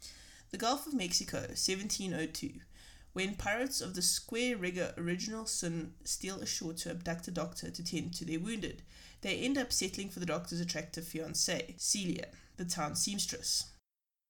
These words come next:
Together with Gail, daughter of the wounded pirate captain, Madman Malvern,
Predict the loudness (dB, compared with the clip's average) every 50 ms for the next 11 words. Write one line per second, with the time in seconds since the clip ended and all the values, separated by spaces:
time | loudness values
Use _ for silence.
0 | _ _ _ _ _ _ _ _ _ -8 -4 -2 0 4 4 4 4 4 2 -2
1 | -4 -4 -2 2 2 4 4 4 2 0 -2 -4 -6 -10 -6 -2 0 0 2 0
2 | 0 0 -2 -2 0 0 0 0 0 -2 -4 -4 -6 -2 0 2 2 2 2 0
3 | 0 -2 -2 -2 -2 -2 -4 -4 -4 -4 -4 -6 -6 -2 2 4 4 4 4 4
4 | 2 2 2 0 0 0 0 0 0 0 -2 -4 -4 -4 -6 -8